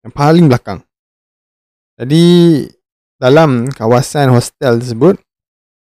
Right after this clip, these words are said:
dulunya, hostel itu adalah untuk para pelajar perempuan. Ya, hostel bangunan blok tersebut adalah untuk perempuan,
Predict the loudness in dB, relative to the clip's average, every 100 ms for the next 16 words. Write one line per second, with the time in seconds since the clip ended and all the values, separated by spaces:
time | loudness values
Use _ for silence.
0 | _ _ -6 0 4 4 4 0 -2 _
1 | _ _ _ -14 -12 -2 0 0 -2 -2
2 | -2 -6 -6 -2 0 -2 -6 -8 -12 _
3 | _ _ -2 0 2 2 2 0 -6 -4
4 | -2 -2 -2 -10 _ _ _ _ -6 -4
5 | -4 -4 -2 -4 -12 _ _ _ _ _
6 | _ _ -10 -10 -12 _ _ -20 -8 -4
7 | -2 0 0 0 0 0 -4 -4 -8 -2
8 | -4 -4 _ _ -10 -10 -10 -14 -14 -12
9 | -12 -8 -6 -6